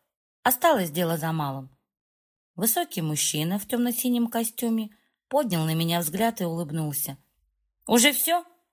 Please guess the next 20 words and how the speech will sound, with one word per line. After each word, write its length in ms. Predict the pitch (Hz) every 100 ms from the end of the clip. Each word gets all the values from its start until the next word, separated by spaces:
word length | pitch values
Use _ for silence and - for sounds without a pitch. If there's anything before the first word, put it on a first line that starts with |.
| _ _ _
А 140 | 180
я 200 | 185 180
только 500 | 180 - 339 285 214
вошел 420 | 175 175 - 175 165
во 120 | 175
вкус». 460 | - - 147 - - _ _ _ _ _ _ _ _ -
Его 260 | 165 165
теплая 440 | 180 190 185 170 170
улыбка 520 | 170 208 233 - 165
и 60 |
дружелюбный 640 | 156 170 175 180 185 165 165
взгляд 380 | 156 190 240 240 _ _ _
были 280 | 147 165 170
лучшим 400 | 196 294 - 180
успокоительным. 1040 | 175 - 170 175 170 165 160 147 143 143 _ _ _ _ _ _ -
Гаспар 600 | 151 151 - 139 143 180
вел 220 | 220 233
себя 320 | 233 220 226
максимально 580 | 208 196 - 160 139 139
непринужденно, 920 | 147 165 175 196 208 180 170 147 135